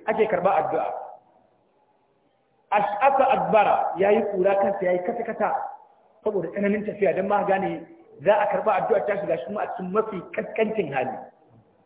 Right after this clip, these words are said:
Sannan ya muddu yadayhi ila sama. Ya daga hannunsa zuwa sama. Manzo Allah ya faɗa a hadisi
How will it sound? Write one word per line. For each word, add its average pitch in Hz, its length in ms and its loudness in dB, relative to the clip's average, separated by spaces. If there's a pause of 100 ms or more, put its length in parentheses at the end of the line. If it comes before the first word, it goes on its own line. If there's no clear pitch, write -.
(2750)
Sannan 202 280 2
ya 208 80 4
muddu 214 240 0
yadayhi 196 400 4
ila 175 220 0
sama. 139 220 2 (440)
Ya 190 140 2
daga 220 220 2
hannunsa 196 300 -2
zuwa 185 280 2
sama. - 160 -2
Manzo 170 180 -4
Allah 214 180 0
ya 214 60 2
faɗa 214 180 -2
a 202 140 -2
hadisi 208 260 -8